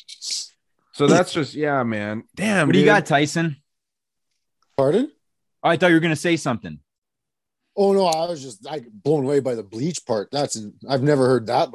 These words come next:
Speaker 3: before.
Speaker 1: Are you familiar with the, the laws with, like, like, your, your version of F D A in there in Canada?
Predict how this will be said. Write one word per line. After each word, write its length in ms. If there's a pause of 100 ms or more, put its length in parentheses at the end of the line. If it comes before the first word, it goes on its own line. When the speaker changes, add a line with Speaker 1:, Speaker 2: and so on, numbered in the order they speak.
Speaker 3:
before. 400 (1080)
Speaker 1:
Are 100
you 140
familiar 340
with 140
the, 240
the 120
laws 360
with, 180
like, 300
like, 200
your, 580
your 200
version 340
of 120
F 180
D 160
A 140
in 80
there 180
in 80
Canada? 460